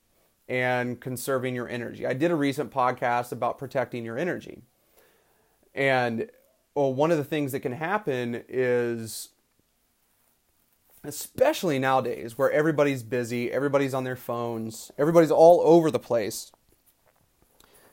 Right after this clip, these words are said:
You go to meet up with people and the flakiness comes up. Well, if you continue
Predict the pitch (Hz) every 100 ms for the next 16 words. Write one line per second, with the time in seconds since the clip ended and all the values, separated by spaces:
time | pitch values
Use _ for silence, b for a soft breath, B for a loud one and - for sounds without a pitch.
0 | b - 131 151 156 151 147 156 156 139
1 | - 143 131 135 127 - - 127 127 123
2 | 123 123 120 - _ _ _ _ - 131
3 | 135 147 147 143 131 113 - 135 104 -
4 | - - _ _ _ _ _ _ _ _
5 | _ _ _ _ _ _ _ _ b b
6 | b b b 123 131 170 143 139 170 -
7 | 160 147 - 175 180 147 143 147